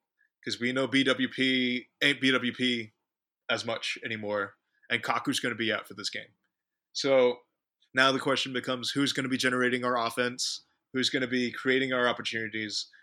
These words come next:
and who's gonna be putting them in the back of the net? And the expected goal numbers, y-, some of y'all are skeptical in the X G, whatever, that's fine. But the numbers indicate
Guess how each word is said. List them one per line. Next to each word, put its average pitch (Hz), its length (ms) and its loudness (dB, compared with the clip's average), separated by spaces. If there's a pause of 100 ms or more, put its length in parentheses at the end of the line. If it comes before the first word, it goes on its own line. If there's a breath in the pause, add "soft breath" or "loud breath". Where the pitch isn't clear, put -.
and 117 100 -4
who's 135 160 2
gonna 139 140 0
be 131 80 0
putting 131 240 -2
them 123 140 -2
in 117 80 -2
the 110 60 -4
back 104 200 -2
of - 60 -20
the 107 80 -20
net? 101 180 -14 (540)
And 131 120 -2
the 131 40 4
expected 143 420 0
goal 147 160 4
numbers, 127 600 0 (420 soft breath)
y-, 123 180 -4
some 139 200 0
of 135 60 0
y'all 135 300 4
are 120 80 4
skeptical 135 520 -2
in 127 80 -4
the 117 120 -8 (100)
X 123 160 -2
G, 131 460 -2
whatever, 104 480 2
that's 113 140 0
fine. 104 280 -2 (460)
But 143 300 4
the 135 100 2
numbers 147 580 0
indicate 139 640 -2